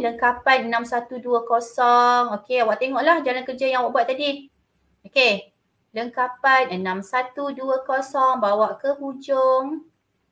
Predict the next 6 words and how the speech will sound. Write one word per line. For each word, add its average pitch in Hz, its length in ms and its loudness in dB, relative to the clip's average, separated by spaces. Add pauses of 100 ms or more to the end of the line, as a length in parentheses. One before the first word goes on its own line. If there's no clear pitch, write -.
(640)
Okey. 254 720 0 (260)
And 214 220 -4
then 233 160 -4
kita 214 180 -2
ada 196 220 -2
kenderaan. 294 1700 0